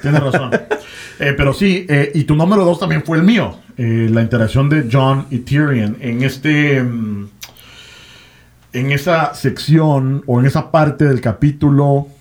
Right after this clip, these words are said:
es cuando Jon se empieza a dar cuenta, ¿verdad? De que todos los cerotes que van con él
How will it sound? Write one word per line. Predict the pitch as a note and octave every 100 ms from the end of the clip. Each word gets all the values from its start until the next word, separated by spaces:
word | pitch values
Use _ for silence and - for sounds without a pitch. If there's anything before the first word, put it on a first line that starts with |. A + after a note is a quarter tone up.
| _ _ _ -
es | B2 B2
cuando | C#3+ C#3 B2 A2
Jon | A#2+ C3 C3 C3+
se | A#2+
empieza | G2 A#2+ B2 D#3+
a | D3+
dar | D3
cuenta, | D#3+ C#3+ A2+ D#2+ D#2 - _ _ _
¿verdad? | G2+ G2+ G2+ A#2 C#3 E3+
De | B2 A#2+ B2
que | A2 G#2+
todos | G2+ C3 C3
los | C3+ B2+
cerotes | G#2+ A2+ D3 C#3
que | C3+
van | A#2 C3+ D3 C#3
con | C3+ B2+ C#3+
él | D#3 B2+ A2+